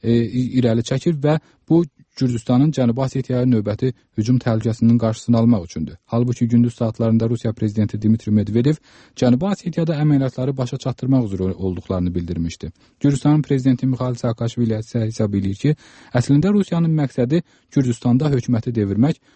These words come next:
Qafqazdakı enerji marşrutlarına nəzarət etməkdir. Ukrayna Rusiyanın Qara Dənizdəki hərbi qüvvələrinə məxsus gəmilərinin Sevastopoldakı hərbi bazalara qayıtmasını qadağan eləyə bilər. Bu barədə Ukrayna Xarici İşlər Nazirliyinin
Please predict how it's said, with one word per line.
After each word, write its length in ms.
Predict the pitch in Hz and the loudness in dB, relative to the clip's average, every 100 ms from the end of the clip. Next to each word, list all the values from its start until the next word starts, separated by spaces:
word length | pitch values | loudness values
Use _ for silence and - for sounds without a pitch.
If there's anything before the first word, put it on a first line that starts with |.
| _ _ | _ _
Qafqazdakı 560 | 120 117 127 110 113 156 | -2 0 0 0 -2 -2
enerji 400 | 117 117 127 135 | 2 4 4 2
marşrutlarına 580 | 131 113 123 - 117 117 | -2 -4 -6 -6 -2 2
nəzarət 460 | 117 117 117 113 - | 2 2 2 0 -4
etməkdir. 400 | - - 87 - - _ _ - - - - | -10 -12 -12 -18 -20 _ _ -20 -20 -20 -4
Ukrayna 500 | 135 - 208 185 95 | -2 2 2 2 0
Rusiyanın 440 | 123 175 175 175 165 | -2 -4 -2 0 0
Qara 160 | 160 175 | 0 -2
Dənizdəki 480 | 160 156 143 131 | -2 -2 -2 -4
hərbi 300 | 135 139 143 147 | -4 -2 -2 -2
qüvvələrinə 460 | 143 139 135 139 | 0 0 0 2
məxsus 300 | 135 120 135 - | 0 -2 -6 -2
gəmilərinin 540 | 123 120 117 120 151 156 _ _ | 2 4 4 2 2 0 _ _
Sevastopoldakı 880 | - 120 113 180 - 160 143 151 135 | -2 -2 0 0 2 2 0 -2 -4
hərbi 240 | 143 143 139 | -2 0 2
bazalara 460 | 139 131 127 127 | 2 2 0 0
qayıtmasını 540 | 123 117 - 120 - 123 | 0 -2 0 -2 0 0
qadağan 380 | 123 131 135 104 | 0 0 2 0
eləyə 240 | 85 85 | -2 -10
bilər. 220 | 82 78 - _ _ | -12 -14 -16 _ _
Bu 80 | 131 | 0
barədə 320 | 131 123 123 | 2 2 0
Ukrayna 380 | 120 - 131 127 | 0 0 2 2
Xarici 300 | 120 120 117 | 0 -2 -2
İşlər 240 | 117 123 120 | -2 0 2
Nazirliyinin 600 | 117 110 110 107 123 147 | 2 0 -2 2 2 0